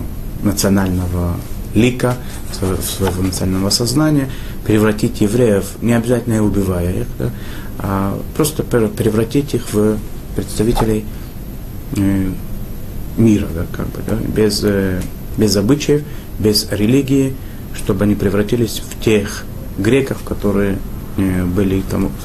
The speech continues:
в, в тот момент. Э, запрет касались, э, с-, в основном первые, э, первые постановления, они были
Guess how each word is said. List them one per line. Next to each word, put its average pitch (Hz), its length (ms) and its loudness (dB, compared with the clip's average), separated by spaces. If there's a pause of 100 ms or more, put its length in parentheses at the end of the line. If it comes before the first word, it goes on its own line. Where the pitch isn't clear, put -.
(100)
в, - 200 -4
в - 120 -6
тот - 220 -2
момент. 85 400 -2 (1700)
Э, 104 260 4
запрет 117 440 2
касались, 104 680 2
э, 98 460 0
с-, 98 180 0
в 98 160 -2
основном 107 500 2 (120)
первые, 98 380 2 (100)
э, 95 280 0 (120)
первые 95 760 0 (640)
постановления, 101 640 2
они 95 140 2
были 98 320 2